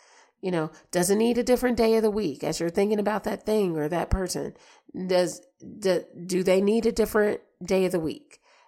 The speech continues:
Uh, does it need more enrichment or enlightenment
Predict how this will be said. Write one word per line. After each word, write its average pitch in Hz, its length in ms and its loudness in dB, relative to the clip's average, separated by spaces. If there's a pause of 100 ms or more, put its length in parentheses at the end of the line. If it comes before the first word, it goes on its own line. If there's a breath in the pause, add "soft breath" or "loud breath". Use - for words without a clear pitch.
(120)
Uh, 147 260 0
does 160 240 0
it 180 80 2
need 202 440 0
more 190 400 2
enrichment 196 840 0
or 175 220 0
enlightenment 175 800 -2